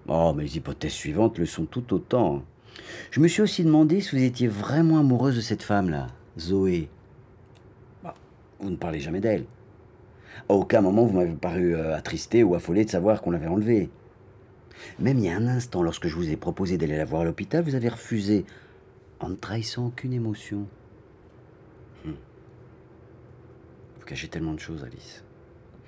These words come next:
Je vous connais depuis longtemps, hein. Pourtant, j'ai l'impression de ne pas savoir qui vous êtes. Ce que vous ressentez, ce que vous aimez, ce que vous détestez. Vous faites de votre mieux pour paraître flou.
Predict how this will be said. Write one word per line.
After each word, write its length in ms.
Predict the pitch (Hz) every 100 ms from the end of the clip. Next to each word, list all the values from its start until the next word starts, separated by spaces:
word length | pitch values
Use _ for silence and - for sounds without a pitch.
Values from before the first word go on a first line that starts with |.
| - - -
Je 80 | -
vous 60 | -
connais 160 | 87
depuis 180 | 82 82
longtemps, 420 | 82 80 90 76
hein. 100 | 65 - - - - - - - - -
Pourtant, 220 | - 113
j'ai 100 | 101
l'impression 340 | 92 90 87 98
de 40 |
ne 40 |
pas 60 | 90
savoir 300 | - 85 82
qui 100 | 80
vous 160 | 82 85
êtes. 260 | 80 - - - - - - - - -
Ce 100 | -
que 80 |
vous 80 | 65
ressentez, 640 | - 80 78 80 82 85 - - - - - -
ce 80 | -
que 60 | 156
vous 120 | 151
aimez, 380 | 160 175 175 175
ce 80 | -
que 80 | 73
vous 80 |
détestez. 640 | 76 76 80 - 87 85 82 - - - - - - - - - - - - - - - - - - - - - - - - - - - - -
Vous 60 |
faites 160 | 139 123
de 80 | 120
votre 240 | 113 113
mieux 100 | 131
pour 140 | 123 -
paraître 400 | 107 107 - 101
flou. 380 | - 101 95